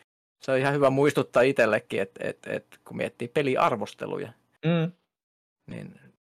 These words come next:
Speaker 1: niin se, se, se, se, sekään ei ikinä tapahdu tyhjiössä.
Speaker 2: Joo, ei se oikein. Että kyllä ainakin itse yrittää niinku huomioida aina, kun kirjoittaa tekstiä, tai ainakin viimeistään sit siinä vaiheessa, kun jotain niinku selkeämpää loppukaneettia ja, ja, ja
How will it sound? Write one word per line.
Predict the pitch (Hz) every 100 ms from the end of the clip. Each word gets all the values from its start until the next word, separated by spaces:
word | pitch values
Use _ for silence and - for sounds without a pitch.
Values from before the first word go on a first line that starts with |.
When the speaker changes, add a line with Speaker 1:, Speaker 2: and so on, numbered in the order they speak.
| -
Speaker 1:
niin | 123 - - _ _ 175 -
se, | - -
se, | -
se, | 127 151 147
se, | 175 -
sekään | 170 160 135
ei | 117 131
ikinä | 139 131 107
tapahdu | 127 - 113 - - _ _ _
tyhjiössä. | 123 - - - - - 147
Speaker 2:
Joo, | 151 175 180 160
ei | 156 160
se | 151 139
oikein. | 139 127 123 113
Että | 107 -
kyllä | 131
ainakin | 139 143
itse | 151 151 127
yrittää | 123 120 120
niinku | 117 113 113
huomioida | 127 120 110 110 110
aina, | 110
kun | 113
kirjoittaa | 110 113 113 - 110
tekstiä, | 117 117 -
tai | 107 113
ainakin | 120 117
viimeistään | 120 117 - 117
sit | 110 -
siinä | - 123 113
vaiheessa, | 110 -
kun |
jotain | 110 113 107
niinku | 107
selkeämpää | 107 113 117 110 110 110
loppukaneettia | 113 123 - 110 104 - 110 104 107
ja, | 107
ja, | 107 104
ja | 107 104